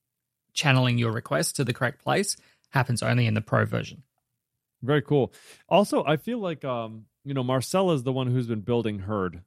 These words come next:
Speaker 2: uh, with, like, native P H P and all that good stuff. Um,
Speaker 1: Yeah, him
Speaker 2: I
Speaker 1: and
Speaker 2: feel
Speaker 1: Di-,
Speaker 2: like some of these
Speaker 1: Deanna.
Speaker 2: items, yep,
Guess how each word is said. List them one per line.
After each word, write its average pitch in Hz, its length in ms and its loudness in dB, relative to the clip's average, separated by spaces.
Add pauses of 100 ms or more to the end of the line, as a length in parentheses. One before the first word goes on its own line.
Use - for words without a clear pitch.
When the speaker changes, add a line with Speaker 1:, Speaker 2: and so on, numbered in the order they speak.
Speaker 2:
uh, 101 260 -2
with, 104 200 -4
like, 95 120 -4
native 107 300 0
P 98 120 -8
H - 180 -12
P 123 140 -2
and 101 80 -4
all 98 120 -2
that 101 80 -6
good 104 160 -8
stuff. 107 240 -2 (480)
Um, 135 140 4
Speaker 1:
Yeah, 120 100 4
him 117 140 4
Speaker 2:
I 143 60 8
Speaker 1:
and 127 80 4
Speaker 2:
feel 202 100 6
Speaker 1:
Di-, 185 60 6
Speaker 2:
like - 60 -4
some - 120 -4
of 147 60 -2
these 120 260 2
Speaker 1:
Deanna. 113 60 -8
Speaker 2:
items, 127 440 -2 (560)
yep, 139 220 2